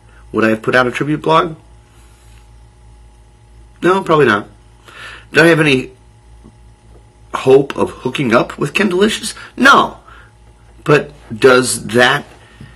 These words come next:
um, bias transfer, even though there's no particular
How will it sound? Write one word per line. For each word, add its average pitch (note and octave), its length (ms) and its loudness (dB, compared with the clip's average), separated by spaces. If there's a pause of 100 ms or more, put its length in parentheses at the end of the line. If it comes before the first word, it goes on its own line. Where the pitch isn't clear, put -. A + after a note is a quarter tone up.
(500)
um, G2 720 -4 (680)
bias G#2+ 680 -4 (300)
transfer, B2 840 -4 (180)
even A#2+ 360 -2
though A2 220 2
there's G#2 260 -2
no G#2 180 -2
particular G2+ 640 -6